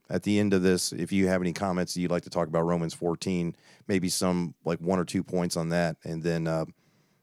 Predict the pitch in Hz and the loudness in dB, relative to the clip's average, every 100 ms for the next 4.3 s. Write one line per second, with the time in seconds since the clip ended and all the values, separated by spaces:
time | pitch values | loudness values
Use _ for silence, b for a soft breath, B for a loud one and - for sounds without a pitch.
0 | - 92 87 85 92 92 92 92 92 90 | -4 0 0 2 0 2 2 4 2 2
1 | 98 - 98 110 107 101 92 104 92 - | -2 -6 0 4 4 4 4 2 2 0
2 | 90 95 90 - 90 85 - 87 82 80 | 2 4 4 4 6 6 4 2 2 2
3 | 82 - - 90 82 80 78 82 80 76 | -2 -2 0 0 2 -2 -2 -2 -2 -4
4 | - 82 | -4 -2